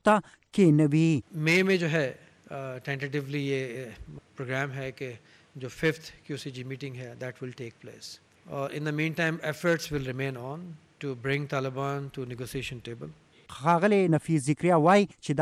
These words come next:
Speaker 1: افغان طالبانو د دولت سره خبرو ته راوستلو دپاره هلې ځلې روانې دي او امکان دی چې په دې اړه د همکارۍ د څلور اړخیزه کمیټې غونډه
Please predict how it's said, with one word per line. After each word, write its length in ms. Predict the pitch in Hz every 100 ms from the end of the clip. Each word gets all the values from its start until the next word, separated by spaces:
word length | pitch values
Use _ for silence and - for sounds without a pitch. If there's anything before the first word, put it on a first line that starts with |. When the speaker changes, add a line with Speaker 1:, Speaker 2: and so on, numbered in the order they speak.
| 151
Speaker 1:
افغان 220 | 143 175 151
طالبانو 520 | 156 156 156 202 202 196
د 100 | 156 165
دولت 320 | 151 190 -
سره 180 | 196 180
خبرو 280 | 165 151 175
ته 160 | 151 151
راوستلو 500 | 147 147 - 185 175 151
دپاره 380 | 156 196 196 196 - - -
هلې 200 | 180 160 143
ځلې 300 | 175 156 143
روانې 360 | 147 156 202 208 196
دي 100 | 208 - 151
او 120 | 156
امکان 360 | 156 - 196 196
دی 80 | 202
چې 120 | - 180
په 120 | 147 151
دې 100 | 170 -
اړه 160 | 196 208 185 - - 143
د 100 | 123
همکارۍ 460 | 156 165 160 190 202 170
د 100 | -
څلور 240 | 151 156 -
اړخیزه 400 | 147 143 180 160 -
کمیټې 380 | 151 151 180 175 147
غونډه 260 | 208 202